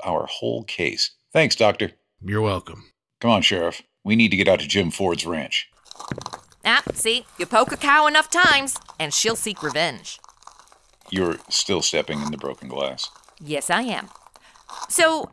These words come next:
Speaker 3: how are we gonna know which cow killed him? Or do you think they all ganged up on him? <gasps> Oh my God!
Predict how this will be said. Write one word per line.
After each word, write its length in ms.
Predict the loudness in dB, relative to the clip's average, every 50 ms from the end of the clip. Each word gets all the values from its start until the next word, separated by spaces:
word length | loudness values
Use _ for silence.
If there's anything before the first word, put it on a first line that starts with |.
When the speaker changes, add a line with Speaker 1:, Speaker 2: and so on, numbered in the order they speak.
| _ -10
Speaker 3:
how 160 | 0 4 4
are 220 | 6 6 4 2 0
we 80 | -2 0
gonna 240 | 0 0 0 2 2
know 200 | 4 4 4 2
which 640 | 0 -6 -10 -12 -8 -4 -2 -2 0 0 -2 -4 -2
cow 280 | 0 2 2 2 0
killed 340 | -2 -6 -6 -6 -6 -6 -8
him? 220 | -12 -12 -14 -16 _ _ _ _ _ _ -14 -6
Or 120 | -2 -2 0
do 140 | 0 0 -2
you 80 | -2
think 300 | 0 0 0 0 0 0
they 160 | 0 0 2 2
all 280 | 2 4 4 6 4 4
ganged 400 | 2 -2 -4 -4 -4 -4 0 0
up 180 | 0 2 4
on 180 | 6 6 6 6
him? 280 | 4 2 0 -2 -6 -14 _ _ -14 -4 2
<gasps> 20 |
Oh 520 | 2 4 4 4 2 2 2 6 6 8 8
my 100 | 8 8 8
God! 340 | 8 8 8 6 4 2